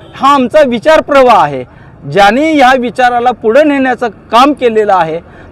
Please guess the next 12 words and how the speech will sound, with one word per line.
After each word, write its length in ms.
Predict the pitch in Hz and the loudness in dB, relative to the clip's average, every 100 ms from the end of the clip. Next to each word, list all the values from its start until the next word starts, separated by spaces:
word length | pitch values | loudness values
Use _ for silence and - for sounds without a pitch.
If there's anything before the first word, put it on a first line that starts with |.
| - | -2
त्या 180 | 233 277 - | 2 2 2
त्या 160 | 320 | 0
माणसाला 640 | 294 269 254 277 269 285 294 | 0 -2 -2 0 0 2 2
अशा 260 | 226 294 | 0 0
पद्धतीने 680 | 294 277 233 262 233 254 285 | -2 -2 0 -2 -2 -2 0
ती 280 | 269 - 285 | -2 -4 -2
मेल्यानंतर 680 | 285 262 254 311 302 277 294 | 0 2 2 0 0 0 -2
सुद्धा 300 | 277 254 294 | -2 -2 0
त्याच्या 360 | 294 254 285 | 0 -2 -2
पुतळ्याचा 600 | 269 254 240 311 330 320 | -4 -4 -4 0 2 2
हेवा 340 | 294 262 277 262 | 2 2 2 2
वाटणं 480 | 233 196 202 165 | 2 -2 -6 -8